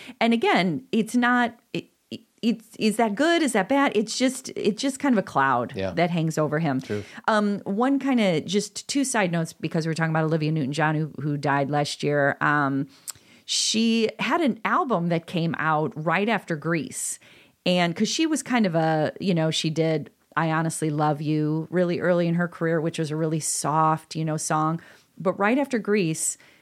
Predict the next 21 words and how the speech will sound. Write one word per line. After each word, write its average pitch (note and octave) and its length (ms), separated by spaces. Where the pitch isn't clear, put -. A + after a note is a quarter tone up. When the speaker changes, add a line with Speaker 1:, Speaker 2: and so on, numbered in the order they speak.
Speaker 1:
she - 160
had F#3 100
an F3+ 60
album F3 260
called D#3+ 320
Totally F3+ 400
Hot. - 600
<laughs> G3+ 100
And F3+ 200
people A3 300
think E3 260
she D#3 140
was D3 140
kinda D3+ 220
capitalizing F3+ 760
on D#3 140
this D3+ 120
whole D3+ 160
Sandy D#3 460
thing. C4 420
And A3 280